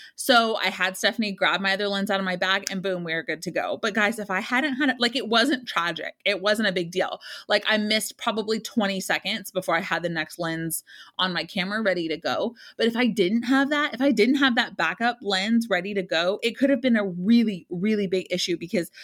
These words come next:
like I said, baby was almost out. You know, baby was born less than five minutes later.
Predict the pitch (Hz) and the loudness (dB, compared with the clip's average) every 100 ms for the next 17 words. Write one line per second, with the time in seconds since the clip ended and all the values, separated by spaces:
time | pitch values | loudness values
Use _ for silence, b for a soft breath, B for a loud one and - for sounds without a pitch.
0 | B 208 202 214 185 175 - 208 233 254 | B -2 0 0 0 -2 2 2 4 4
1 | 202 208 190 156 - 160 98 - - - | 4 4 2 -2 -4 -4 -4 -6 -10 -2
2 | 196 165 190 220 226 185 180 208 202 180 | 0 2 2 4 2 2 0 2 2 2
3 | 175 - 175 165 170 160 170 165 151 - | -2 -2 -6 -2 -2 -2 -4 -6 -8 -6
4 | 175 - | -6 -8